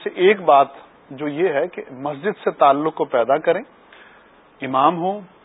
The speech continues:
یا مؤذن ہو تو بہت بڑی سعادت کی بات ہے۔ نمازی تو آپ رہیں ہی، اور پھر نمازی ہونے کے ساتھ ساتھ جس بات کی طرف آپ نے توجہ دلائی کہ مسجد کا احترام کریں، مسجد کے تقدس کا خیال رکھیں۔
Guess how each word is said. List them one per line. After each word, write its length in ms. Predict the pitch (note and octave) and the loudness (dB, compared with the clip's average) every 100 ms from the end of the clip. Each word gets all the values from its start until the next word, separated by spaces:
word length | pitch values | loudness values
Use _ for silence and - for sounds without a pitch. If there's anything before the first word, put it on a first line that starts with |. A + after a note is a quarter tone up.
| - | -2
یا 140 | D3 | -2
مؤذن 440 | D3 C#3 C3 F3 D#3+ | 2 0 0 -4 -4
ہو 120 | F3+ C#4+ _ _ | -6 -8 _ _
تو 80 | D3+ | -8
بہت 280 | C3 C3 D3 | 0 2 2
بڑی 240 | D3+ D#3+ D#3+ | 0 -4 0
سعادت 340 | C#3+ C3 D3+ - | 2 2 0 -8
کی 120 | E3+ | 0
بات 340 | C3 C#3 - | 2 2 -2
ہے۔ 40 | - _ _ - - - | -14 _ _ -20 -20 -14
نمازی 560 | C#3 D3 D#3 D3+ D#3+ A3+ | -4 0 4 2 2 -2
تو 160 | G#3+ | 2
آپ 240 | F#3 F#3+ F3+ | 2 2 2
رہیں 360 | C#3+ D3 A#3 | 0 0 -2
ہی، 180 | F#3+ B2 - _ _ _ _ - | -2 -6 -12 _ _ _ _ 0
اور 120 | D3+ | 0
پھر 200 | - A3 | 2 -2
نمازی 560 | D#3+ C#3+ C#3+ D3 F#3 F#3 | 0 0 2 2 2 -2
ہونے 300 | D3+ D#3+ F3+ | 0 0 -2
کے 120 | E3 - | -4 0
ساتھ 200 | C#3+ C#3 | 0 0
ساتھ 140 | F3 D#3 | -2 -2
جس 220 | E3 E3 | -6 2
بات 260 | D3+ D3 | 2 2
کی 60 | E3 | -6
طرف 300 | D#3 D#3+ - - | -4 -4 -4 2
آپ 280 | C#3 D#3+ F#3+ | 2 2 -2
نے 160 | F3+ | -6
توجہ 380 | D#3+ D3 C#3 D3 | -4 -4 -4 -6
دلائی 360 | C#3 B2+ C3 A#3 _ _ _ _ - | -4 -4 -6 -10 _ _ _ _ -10
کہ 100 | E3 | -8
مسجد 480 | D#3+ D3 E3 G3 - | -6 -6 -8 -8 -4
کا 80 | |
احترام 580 | F#3+ C#3+ - C#3 C#3+ D#3 | -2 -2 -4 -2 -2 -4
کریں، 260 | C3 A#2 A2+ - | -6 -8 -8 -16
مسجد 400 | C3 C#3+ C3 F3+ | -10 -8 -8 -10
کے 120 | E3+ E3 | -8 -8
تقدس 520 | D3 - C3+ D#3+ - | -6 -6 -8 -8 -8
کا 120 | D#3 | -8
خیال 440 | - C3 B2+ C#3 | -4 0 0 0
رکھیں۔ 280 | A#2 - B2+ | -8 -12 -20